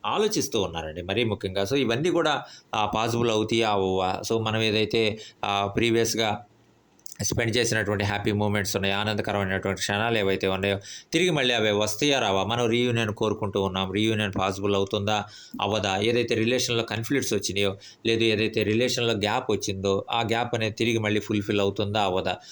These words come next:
So ఇవన్నీ కూడా ఆలోచిస్తూ ఉన్నారండి. ఇవన్నీ కూడా, ఆ, ఒకసారి మదిలో అలా మెదులుతూ ఉన్నాయి. మదిలో ఆలోచనలు అనేవి తిరుగుతూ ఉన్నాయి.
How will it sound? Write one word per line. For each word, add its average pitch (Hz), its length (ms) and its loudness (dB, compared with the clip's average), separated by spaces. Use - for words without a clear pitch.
So 185 100 -2
ఇవన్నీ 151 400 0
కూడా 151 240 0
ఆలోచిస్తూ 90 580 0
ఉన్నారండి. 87 400 -2
ఇవన్నీ 90 340 -2
కూడా, 107 300 0
ఆ, 98 100 2
ఒకసారి 95 420 0
మదిలో 98 320 2
అలా 92 200 2
మెదులుతూ 98 440 0
ఉన్నాయి. 95 260 0
మదిలో 92 360 0
ఆలోచనలు 95 540 0
అనేవి 90 180 -2
తిరుగుతూ 98 400 0
ఉన్నాయి. 90 300 -2